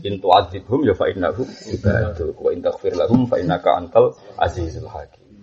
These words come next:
Makanya Nabi itu kalau baca ayat itu diulang-ulang.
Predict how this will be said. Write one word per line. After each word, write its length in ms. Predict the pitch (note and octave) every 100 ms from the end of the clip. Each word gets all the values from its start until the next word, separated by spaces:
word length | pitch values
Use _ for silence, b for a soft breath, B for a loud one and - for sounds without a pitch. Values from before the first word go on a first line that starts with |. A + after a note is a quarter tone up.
| - - -
Makanya 160 | F2+ F#2+ F#2+
Nabi 240 | F#2 G#2
itu 60 | G2
kalau 160 | G2
baca 260 | F#2 F#2 F#2+ F#2+
ayat 160 | F#2
itu 140 | - C3 -
diulang-ulang. 640 | - G2+ F#2+ G2+ G2+